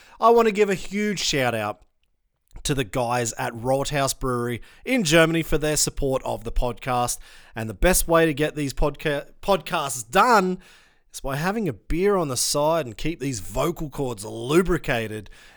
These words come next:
and especially when I'm commentating at live events as well. So make sure to grab yourself a box and just test out the Tannenzäpfler range of alcohol-free beers, and you won't look back.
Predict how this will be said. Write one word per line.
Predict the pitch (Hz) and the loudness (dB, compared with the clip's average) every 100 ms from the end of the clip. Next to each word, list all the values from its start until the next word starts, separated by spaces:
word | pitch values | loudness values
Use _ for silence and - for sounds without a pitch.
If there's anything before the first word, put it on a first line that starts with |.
| - | -14
and | 107 | -4
especially | - 160 151 151 131 | 0 2 2 2 0
when | 120 | 0
I'm | 110 | -2
commentating | - 131 127 135 127 117 110 | -2 -2 0 0 0 -2 -6
at | |
live | 104 117 120 117 | -6 -2 0 0
events | 113 113 110 - | -2 -4 -4 -4
as | 110 95 | -6 -4
well. | 110 104 | -2 0
So | 127 | 2
make | 147 214 | 4 4
sure | - 262 240 196 - - - | 6 6 6 0 -20 -20 -8
to | - 151 | -2 -2
grab | 135 131 143 196 277 | -2 -4 -4 -2 -2
yourself | 208 - 254 208 | 0 2 2 2
a | 143 | -2
box | - - 208 - - - - _ | 0 2 2 0 -4 -8 -12 _
and | 151 151 | -12 -6
just | 185 - | -4 -2
test | - 220 180 - | 2 2 2 -4
out | 160 214 117 - _ _ - | -2 -2 -4 -8 _ _ -10
the | 135 | -2
Tannenzäpfler | - 180 190 180 170 175 - 175 131 110 | 0 2 2 2 0 -2 0 0 0 0
range | 143 185 147 | 0 0 -2
of | 117 | -2
alcohol-free | 131 147 147 151 147 165 139 | -2 -2 -2 0 0 0 -2
beers, | 123 151 127 - - - - _ - | -2 -2 -2 -6 -10 -20 -20 _ -20
and | 139 | -8
you | 160 180 | -2 2
won't | 170 165 | 2 4
look | 160 165 | 0 0
back. | - 170 117 | 0 0 0